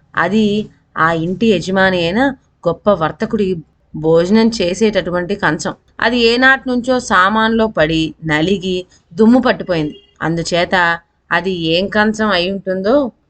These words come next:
అవ్వకు తెలీదు, పిల్లకు కూడా తెలీదు. ఇలా ఉండగా రెండో వాడైన పిసినారి వర్తకుడు,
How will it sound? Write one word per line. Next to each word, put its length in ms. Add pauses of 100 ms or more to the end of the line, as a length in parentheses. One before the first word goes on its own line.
(120)
అవ్వకు 420
తెలీదు, 520 (320)
పిల్లకు 280
కూడా 200
తెలీదు. 580
ఇలా 200
ఉండగా 640 (240)
రెండో 320
వాడైన 420
పిసినారి 480
వర్తకుడు, 640